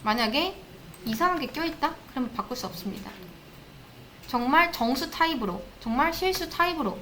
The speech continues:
그런 잘 갖춰진 문장만 가능하다라는 거죠.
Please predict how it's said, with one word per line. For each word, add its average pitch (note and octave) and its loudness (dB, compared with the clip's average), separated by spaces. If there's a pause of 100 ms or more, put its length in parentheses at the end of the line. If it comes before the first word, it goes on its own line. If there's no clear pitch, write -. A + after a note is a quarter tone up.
(160)
그런 B3+ 2
잘 A3 2
갖춰진 G#3+ -2
문장만 G3 2 (260)
가능하다라는 A3 -2
거죠. G3 -6